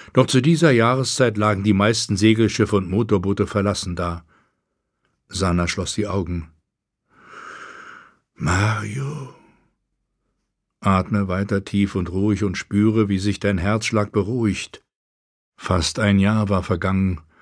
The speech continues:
seit sie vor jenem Obduktionstisch im Rechtsmedizinischen Institut in München gestanden hatte.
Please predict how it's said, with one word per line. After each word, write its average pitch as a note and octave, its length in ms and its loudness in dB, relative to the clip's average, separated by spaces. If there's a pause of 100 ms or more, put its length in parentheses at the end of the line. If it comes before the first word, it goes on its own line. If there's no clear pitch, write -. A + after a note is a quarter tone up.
(180)
seit - 280 2
sie G2+ 100 0
vor G2 160 -2
jenem G2 300 4
Obduktionstisch G2+ 960 0
im F2+ 140 -4
Rechtsmedizinischen G2 1080 0
Institut G2 580 -4
in F#2 120 2
München G2+ 360 0
gestanden F#2 480 -4
hatte. F2 300 -6